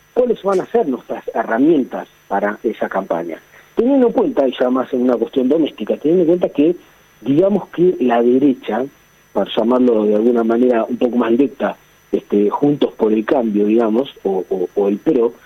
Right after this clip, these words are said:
eh, toman estas empresas como si efectivamente fueran parte de su campaña, las hacen de, así de forma directa, ¿no?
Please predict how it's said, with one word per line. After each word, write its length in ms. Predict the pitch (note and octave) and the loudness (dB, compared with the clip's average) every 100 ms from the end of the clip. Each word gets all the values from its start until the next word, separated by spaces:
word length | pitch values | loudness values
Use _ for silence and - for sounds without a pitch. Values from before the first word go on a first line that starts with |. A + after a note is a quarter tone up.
| _ _ _ | _ _ _
eh, 300 | C3+ B2 A#2+ B2 - - | 2 4 2 0 -10 -4
toman 440 | D4 E3 A#2+ A#2+ B2+ | -2 0 -2 -2 -4
estas 300 | - D3+ C#3+ | -4 -4 -4
empresas 380 | D#3 D3+ F3 | -2 -2 -4
como 240 | - A#2+ A#2 | -2 -2 -2
si 100 | A#2+ | -2
efectivamente 880 | - A#2+ F3+ E3 D3+ E3+ E3+ F3+ F#3 | -4 -2 2 4 4 2 2 0 0
fueran 500 | - C#3 C#3+ D#3 F3 - _ | 2 2 4 2 -2 -10 _
parte 300 | D3 D3+ C#3 | -2 0 0
de 80 | A2+ | -2
su 160 | - | -2
campaña, 520 | G#2+ A2+ A#2 C#3+ B2+ A#2+ | -2 -2 0 2 2 2
las 180 | A2+ | 0
hacen 280 | D3 - B2 | -2 -2 0
de, 220 | A2 - | -2 -2
así 400 | A2+ G2 F#2+ C3 | -2 -2 -2 0
de 100 | B2 | 0
forma 380 | - C#3+ A#2 A2+ | 2 0 2 2
directa, 500 | G#2+ C#3 C#3 - F2+ | 4 2 2 -2 -6
¿no? 200 | F#2+ D#3+ | 0 -2